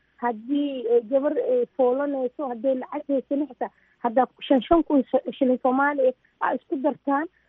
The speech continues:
waxay noqonaysaa saddex, saddex doolar, shan doolar bajaajka lagu saaro. Een, waxaa kaloo dhiirigelin ku siinay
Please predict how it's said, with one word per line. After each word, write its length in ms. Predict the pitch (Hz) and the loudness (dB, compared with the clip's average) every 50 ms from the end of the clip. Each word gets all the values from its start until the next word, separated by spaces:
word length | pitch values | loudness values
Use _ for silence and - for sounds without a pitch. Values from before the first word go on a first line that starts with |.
| _ - - | _ -12 -12
waxay 180 | - - 277 | -4 -2 0
noqonaysaa 680 | 269 262 - - 339 330 339 277 262 233 - 339 349 453 _ _ _ _ _ _ - | 0 0 2 2 2 2 2 0 -2 -4 -4 -4 -4 -4 _ _ _ _ _ _ -6
saddex, 200 | 320 269 294 311 - - - 240 - - | -4 -2 -2 -2 -2 -4 -14 -14 -14 -14
saddex 260 | - 294 269 302 - 254 | -12 -4 -4 -4 -4 -6
doolar, 400 | 233 220 277 269 277 285 277 - - - 247 240 | -2 0 0 0 0 -4 -8 -8 -8 -8 -8 -8
shan 260 | - 311 294 285 262 | -4 -4 -4 -2 -2
doolar 240 | 285 269 262 254 233 | -2 -4 -4 -4 -4
bajaajka 480 | 214 240 220 240 277 269 _ - 254 226 | -4 -4 0 0 -2 -2 _ -6 -6 -6
lagu 200 | 220 220 220 208 | -6 -6 -8 -10
saaro. 300 | - 220 202 - - - - _ _ _ _ _ _ _ _ - | -12 -12 -12 -12 -14 -16 -20 _ _ _ _ _ _ _ _ -2
Een, 220 | - 262 269 269 277 | 0 0 2 2 0
waxaa 260 | 269 - - - 311 311 | -2 -4 -2 -4 -4 -2
kaloo 260 | - 320 294 277 - | 0 2 2 2 2
dhiirigelin 560 | - 294 269 269 277 240 247 294 302 330 294 - | 2 0 0 0 -2 -6 -4 -2 0 0 0 -2
ku 120 | - 294 | -4 -10
siinay 380 | - - 294 285 285 277 277 | -6 -4 -4 -2 -2 -2 -4